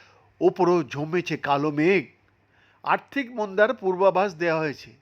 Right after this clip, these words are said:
তাতেও মাথা নত করতে রাজি নন প্রেসিডেন্ট ট্রাম্প। আর তার এই আচরণে ক্ষুব্ধ মার্কিনবাসী, তাই প্রতিবাদে পথে নামলেন তারা। শনিবার প্রায় দশ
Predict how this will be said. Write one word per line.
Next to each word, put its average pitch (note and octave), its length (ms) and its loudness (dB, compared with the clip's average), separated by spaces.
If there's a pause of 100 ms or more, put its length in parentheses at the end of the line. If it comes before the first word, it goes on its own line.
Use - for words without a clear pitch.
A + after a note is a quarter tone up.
(680)
তাতেও A#3 400 0
মাথা G3+ 320 -2
নত G3 200 -6
করতে F3+ 340 -6
রাজি D#3+ 240 2
নন D3 420 -2 (200)
প্রেসিডেন্ট C#3+ 440 -6
ট্রাম্প। A2+ 240 -8 (720)
আর C#3+ 120 -2
তার E3 260 0
এই F3 180 2
আচরণে F3+ 440 0
ক্ষুব্ধ D#3 340 -8
মার্কিনবাসী, B2 680 -8 (220)
তাই D#3 160 0
প্রতিবাদে F#3+ 580 -2 (280)
পথে F#3+ 240 0
নামলেন B2 360 -10
তারা। A2+ 320 -12 (600)
শনিবার A3 420 0
প্রায় A3+ 260 0
দশ F3+ 240 0